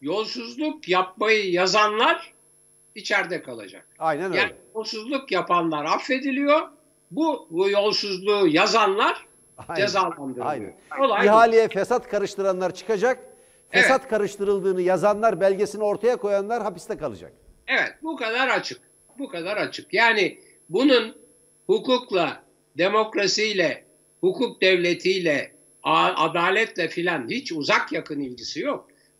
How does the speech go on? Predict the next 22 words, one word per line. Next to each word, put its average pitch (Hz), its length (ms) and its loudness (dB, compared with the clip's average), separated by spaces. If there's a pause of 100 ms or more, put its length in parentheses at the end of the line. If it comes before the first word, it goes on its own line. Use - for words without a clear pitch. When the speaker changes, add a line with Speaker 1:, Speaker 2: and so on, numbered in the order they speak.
Speaker 1:
Daha 269 420 2
da, 220 280 -2
daha 160 320 -4
da 294 180 -2
önemlisi, 156 720 -6 (320)
daha 135 260 -6
da 269 120 0
önemlisi 156 800 -2 (300)
bu 220 200 4
yasanın, 226 720 4 (120)
yasa 165 400 4
tasarısının 175 760 2
hazırlanış 175 840 2
ve 165 120 6
mecliste 160 800 2
konuşulma, 180 800 2 (220)
hazırlanış 151 800 0
ve 165 200 4
meclisteki 147 920 0 (260)
konuşulmasına 165 1400 2
ilişkin 143 640 -4
biçim 262 460 2